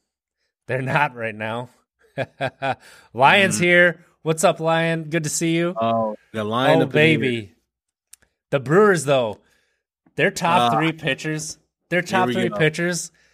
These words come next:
Speaker 1: they
Speaker 2: Here we
Speaker 1: go,
Speaker 2: go.
Speaker 1: they are arguably the best in Major League Baseball, and it is a lot of fun to watch.
Speaker 2: My gosh.
Speaker 1: Arguably they are. The Dodgers have a,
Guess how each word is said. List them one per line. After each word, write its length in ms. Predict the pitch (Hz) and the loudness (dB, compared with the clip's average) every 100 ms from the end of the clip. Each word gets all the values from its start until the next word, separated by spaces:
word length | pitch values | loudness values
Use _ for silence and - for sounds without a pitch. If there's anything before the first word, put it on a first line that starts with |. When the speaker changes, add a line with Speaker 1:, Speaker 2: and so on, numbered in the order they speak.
| _ _ | _ _
Speaker 1:
they 100 | - | -2
Speaker 2:
Here 100 | 156 | 0
we 40 | 117 | 4
Speaker 1:
go, 360 | 165 175 170 156 - _ _ _ _ _ _ - | 4 6 4 0 -8 _ _ _ _ _ _ -6
Speaker 2:
go. 60 | 320 | 2
Speaker 1:
they 220 | 151 185 | 2 2
are 680 | 156 160 151 151 151 151 _ _ _ _ _ _ _ _ _ _ _ _ _ _ _ _ 135 | 4 4 6 4 2 -2 _ _ _ _ _ _ _ _ _ _ _ _ _ _ _ _ 2
arguably 880 | 160 180 151 139 107 113 107 95 _ | 4 4 0 -2 -4 -6 -8 -10 _
the 80 | 110 | -12
best 320 | 107 120 - | -4 -4 -2
in 80 | 113 | -6
Major 240 | 110 107 | -6 -6
League 160 | 107 98 | -6 -6
Baseball, 420 | 98 92 98 95 | -8 -10 -10 -10
and 160 | 104 101 | -10 -12
it 140 | 101 | -12
is 200 | 113 104 | -12 -14
a 40 | 104 | -12
lot 320 | 95 92 98 | -14 -8 -8
of 60 | 98 | -8
fun 140 | 104 | -12
to 80 | 92 | -10
watch. 220 | 104 101 | -8 -6
Speaker 2:
My 320 | 120 113 101 90 _ | -6 -6 -8 -12 _
gosh. 600 | 110 104 104 101 98 - | -18 -14 -12 -8 -8 -6
Speaker 1:
Arguably 680 | 123 147 170 156 160 127 131 | 2 4 4 2 0 2 -2
they 160 | 104 98 | -2 -4
are. 220 | 80 80 | -6 -12
The 100 | - | -12
Dodgers 640 | 110 127 131 143 160 156 | 0 4 4 4 0 -4
have 220 | 156 147 | -2 -2
a, 80 | 139 | -2